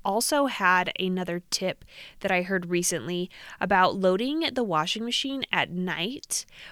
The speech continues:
with a timer so that the load is completed when you wake up. So it, maybe it starts at five in the morning, or maybe it starts at four in the morning and runs so that when you wake up, you take the wet clothes and put them in the dryer.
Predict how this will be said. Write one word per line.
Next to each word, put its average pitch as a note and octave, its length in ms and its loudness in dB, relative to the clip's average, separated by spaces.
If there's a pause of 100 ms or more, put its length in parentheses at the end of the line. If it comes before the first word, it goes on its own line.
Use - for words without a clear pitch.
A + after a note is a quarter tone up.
(120)
with G#3 180 4
a G#3+ 60 2
timer A3 640 0
so G3 320 4
that F3+ 180 -2
the F#3 100 2
load F#3 320 4
is - 200 -2
completed G3 880 0 (240)
when F#3 400 -4
you F#3+ 140 -2
wake E3 400 -4
up. - 340 2 (420)
So F3+ 460 4
it, F3+ 240 -4
maybe F3 380 -2
it - 100 -6
starts D#3+ 340 -4
at C3+ 120 -8
five D#3 260 -2
in D#3+ 80 -6
the G3+ 80 -2
morning, D4 420 0
or G#3+ 60 -2
maybe D#3+ 220 -2
it E3 80 0
starts E3+ 220 -4
at E3 100 -6
four C#4+ 200 6
in C#4 100 4
the C#4 40 -2
morning C4 400 0
and F#3 240 0
runs G3+ 480 4 (260)
so - 140 -2
that F#3+ 120 4
when G3 200 0
you F3+ 80 0
wake F#3+ 240 2
up, C4 320 4
you F3+ 160 -2
take F3+ 240 -2
the E3+ 80 -2
wet A#3 220 4
clothes F3 320 -2
and F3 160 -4
put F3+ 140 -8
them D#3+ 120 -10
in D#3+ 80 -8
the E3 80 -6
dryer. G#3 540 4